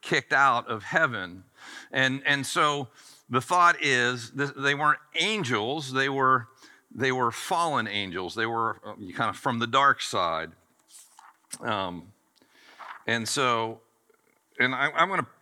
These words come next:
take us to the New Testament just to unpack this one just a little bit.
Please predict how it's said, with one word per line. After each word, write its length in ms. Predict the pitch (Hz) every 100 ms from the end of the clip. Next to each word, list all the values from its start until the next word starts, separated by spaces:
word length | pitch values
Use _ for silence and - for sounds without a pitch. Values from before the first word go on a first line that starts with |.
| -
take 200 | 202 175
us 140 | 143
to 120 | - 127
the 80 | 117
New 200 | 135 180
Testament 600 | - 113 113 135 113 110
just 200 | 127 -
to 180 | 123 120
unpack 480 | 107 - 123 120
this 200 | 107 104
one 280 | - 107 101
just 160 | 104 -
a 60 |
little 300 | 104 107 113
bit. 280 | 98 90 85